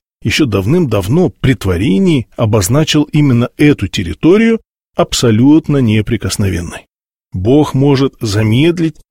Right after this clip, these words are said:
или ускорить ход небесных светил, создать еще одну вселенную, а то и мириады иных миров,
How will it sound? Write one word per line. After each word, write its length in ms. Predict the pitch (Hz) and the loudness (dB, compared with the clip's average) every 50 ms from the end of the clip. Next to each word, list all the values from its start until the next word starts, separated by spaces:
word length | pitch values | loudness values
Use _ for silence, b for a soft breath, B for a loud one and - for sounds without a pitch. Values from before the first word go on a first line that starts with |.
| _ _ | _ _
или 140 | - 139 131 | 0 2 2
ускорить 640 | 113 98 - - - - 120 151 160 160 147 - - | 2 2 0 -2 -2 0 2 4 4 2 0 -2 -8
ход 380 | _ - - 120 127 139 - - | _ -8 -2 0 0 0 0 0
небесных 500 | 110 98 95 113 120 107 - - 104 - | -2 -2 0 0 0 0 -2 -4 -6 -6
светил, 540 | - - 87 82 - - - 143 165 185 - _ _ _ _ _ _ _ _ | -6 -8 -8 -8 -8 -4 -2 0 0 -2 -4 _ _ _ _ _ _ _ _
создать 460 | - - 131 120 117 147 156 147 - | -6 -2 -2 0 2 2 0 0 0
еще 300 | 127 117 - - 156 147 | -2 -2 0 2 2 2
одну 200 | 135 123 127 151 | 2 2 2 0
вселенную, 760 | 143 - - - 104 98 117 147 180 202 190 180 175 160 - - | 0 0 0 -2 0 0 0 0 0 0 0 0 0 -2 -4 -4
а 100 | - 110 | -6 -4
то 160 | - 147 143 | 0 2 2
и 160 | 131 120 117 - | 4 2 2 0
мириады 680 | 127 131 131 117 107 95 98 120 143 165 170 165 165 | 0 2 2 4 2 2 2 2 2 2 0 0 0
иных 400 | 147 - 143 143 143 135 - - | -2 0 0 0 0 0 -2 -2
миров, 400 | 113 120 139 143 151 143 139 - | 0 2 2 4 4 2 0 -2